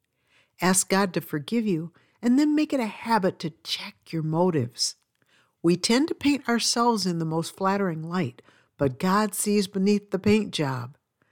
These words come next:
It's so much better to be real with God and with others.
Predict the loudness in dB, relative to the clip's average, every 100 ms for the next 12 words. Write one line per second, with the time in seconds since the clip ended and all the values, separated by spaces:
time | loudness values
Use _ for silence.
0 | _ _ -6 -4 -2 0 0 0 -4 -4
1 | -2 -2 -4 -4 -4 0 2 2 2 -2
2 | -4 -4 0 0 0 -4 _ _ _ 0
3 | 0 0 -2 -6 -6 -8 -8 -18 -20